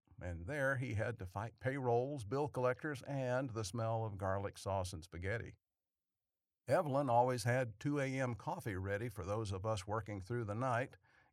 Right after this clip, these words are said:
gallantly claiming that as long as she had to heat the baby's bottle, a few gallons of coffee was no extra chore. In the midst of all this, I got a call from Ordway, Kaiser's top man.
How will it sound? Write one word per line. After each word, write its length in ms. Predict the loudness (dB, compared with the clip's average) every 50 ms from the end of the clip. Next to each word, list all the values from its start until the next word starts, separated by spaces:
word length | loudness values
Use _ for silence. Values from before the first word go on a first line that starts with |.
| _
gallantly 520 | -2 0 2 4 4 2 2 2 0 -2 -2
claiming 560 | -4 -2 0 2 2 2 2 0 0 0 0
that 160 | -2 -2 -2
as 160 | -2 -4 -4
long 260 | -2 0 0 0 0 -2
as 80 | -4
she 160 | -4 -4 -2
had 260 | 0 0 0 0 -2 -2
to 80 | -2
heat 280 | -2 -2 -2 -2 -4 -4
the 60 | -2
baby's 380 | -2 -2 -2 -2 -2 -4 -6 -4
bottle, 560 | -2 0 2 2 2 0 0 0 0 0 0
a 120 | -2 -4 -6 -12 _ _
few 220 | -4 -2 -2 0
gallons 440 | 0 0 2 2 2 2 0 0 -2
of 120 | -6 -6
coffee 420 | -2 0 0 2 2 0 -2 -4 -2
was 180 | -2 -2 -2
no 220 | -2 -2 -2 0 -2
extra 340 | -2 -2 -4 -8 -8 -8 -8
chore. 440 | -6 -6 -6 -6 -6 -8 -10 -12 -16 _ _ _ _ _ _ _ _ _ _ _ _ _ _ _ _ _ _ _ _ _ _ _ _ _ _ _ _ _
In 100 | -4 -4
the 80 | 0 4
midst 240 | 4 4 4 2
of 100 | 0 2
all 280 | 6 8 8 8 8 6
this, 340 | 6 2 2 2 2 2 2
I 140 | 0 0 2
got 180 | 2 2 2
a 60 | 0
call 340 | -2 4 6 8 8 8 6
from 240 | 4 2 0 -2 -2 0
Ordway, 640 | 4 6 6 6 6 4 -2 -4 -4 -4 -6 -10 -12 -16 -20 -6
Kaiser's 520 | 0 2 4 4 4 2 0 -2 -2 -4 -4
top 280 | -4 -2 -2 -2 -2
man. 420 | -4 -4 -4 -4 -6 -8 -12 -16